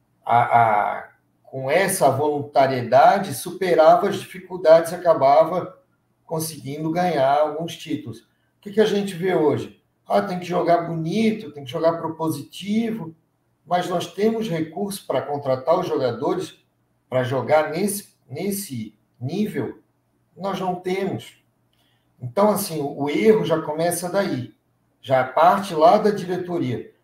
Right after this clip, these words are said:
que insiste nisso. E aí, com, com essa insistência,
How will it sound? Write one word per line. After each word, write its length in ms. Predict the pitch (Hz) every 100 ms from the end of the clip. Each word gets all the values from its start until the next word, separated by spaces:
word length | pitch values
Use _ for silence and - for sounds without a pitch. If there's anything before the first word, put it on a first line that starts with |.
| _ _
que 160 | 170
insiste 560 | 180 - 180 165 - 202
nisso. 520 | 220 151 - - _ _ _ _ -
E 80 | 127
aí, 220 | 123 123
com, 340 | 156 202 185
com 280 | - 180 208
essa 720 | 156 170 - - 101 95 - _ _
insistência, 1040 | 117 - 117 - 156 196 214 - 107 -